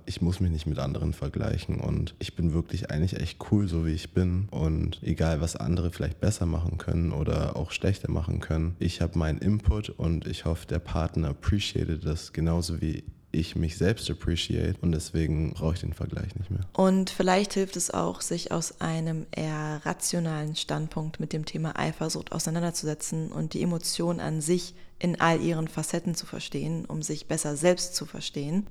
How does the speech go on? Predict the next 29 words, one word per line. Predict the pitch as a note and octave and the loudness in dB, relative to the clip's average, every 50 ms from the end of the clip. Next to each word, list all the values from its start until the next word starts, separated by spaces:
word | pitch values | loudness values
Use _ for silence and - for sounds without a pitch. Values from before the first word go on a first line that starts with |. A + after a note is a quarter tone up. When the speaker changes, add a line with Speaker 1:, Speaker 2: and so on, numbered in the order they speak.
| - | -2
Speaker 2:
Also | - E3 F3 E3+ E3+ F3 | 0 2 2 4 4 4
in | F3 E3+ | 4 4
der | E3+ E3+ | 2 2
Psychologie | - - F3+ - F#3 D#3+ E3+ E3+ D#3+ F#3+ F#3+ G3 F#3+ F#3 - | 2 0 2 2 2 2 2 2 2 2 2 2 2 0 -2
fällt | - - F3 E3 E3 - - | -2 0 0 0 0 0 0
Eifersucht | - E3 - - D#3+ D#3+ E3 D#3+ D#3+ - - | -2 -2 0 -2 -2 -2 -2 -6 -6 -6 -4
unter | - D#3+ D#3+ - D3+ | -4 -4 -2 -2 -2
die | D3+ D#3+ D#3 D3 - - | -2 0 -2 -2 0 -2
aversive | D#3+ D3+ D#3 D3+ D3 E3 E3+ F3+ E3 F3+ F3+ | -2 0 0 -2 0 0 0 2 2 2 2
emotionale | - E3 E3 E3 D#3+ - - D#3 D3 D3 D#3 D#3 D#3 E3+ | 2 2 0 -2 -2 -4 -4 -2 -2 0 0 0 0 -2
Reaktion. | F#3 F3+ F3 - - - - F3+ F3+ F#3 F#3+ F#3+ F#3+ F#3+ - - | -2 -4 -4 -4 -6 -4 -2 0 0 0 0 0 -2 -4 -6 -6
Also | - D3+ D#3 - D#3 D3+ | -4 -2 -2 -2 -2 -2
eine | D3 D3+ D#3 D3+ - | -2 0 -2 0 -2
Aversion | D#3 D3+ D#3+ D#3+ D3 D#3 E3 E3 E3 | -2 0 0 -2 0 0 -2 0 -2
ist | D#3+ - - - | -4 -4 -4 -4
eine | D3 D#3 D#3 D#3 D3+ | -4 -2 -2 -4 -4
psychische | - - E3 D#3+ D#3+ D#3 - - D#3+ | -4 -4 -4 -2 -2 -2 -4 -2 -4
Reaktion, | D#3 D3+ D3+ - - - E3 D#3+ D#3 D#3 D3+ | -4 -4 -6 -2 -2 0 0 0 -2 -2 -2
bei | D3 C#3+ C#3+ | -4 -4 -4
der | - E3 E3 D#3+ | -2 -4 -2 -2
wir | D#3 D3 - | -2 -2 -2
auf | D#3+ - - - | -4 -4 -4 -4
einen | D3+ D3+ D3+ D3+ | -2 -2 -2 -2
Reiz | D#3 D3+ D3+ D3+ D3+ - - | -2 -2 -4 -4 -4 -4 -6
mit | D#3 D3 - - | -6 -6 -2 0
Abneigung | - E3 - - F3+ E3 E3 E3+ F3 D#3+ | 0 0 0 0 -2 0 0 0 -2 -2
oder | - - D3+ - - | -2 -4 -4 -4 -2
Unlust | - E3+ F3+ F#3 F#3+ F#3+ - - | 0 2 2 2 2 0 -2 -2
reagieren. | F3+ F3+ F3+ F3+ F#3 F#3+ F#3+ G#3 A3 | -2 -2 -2 0 0 0 2 2 0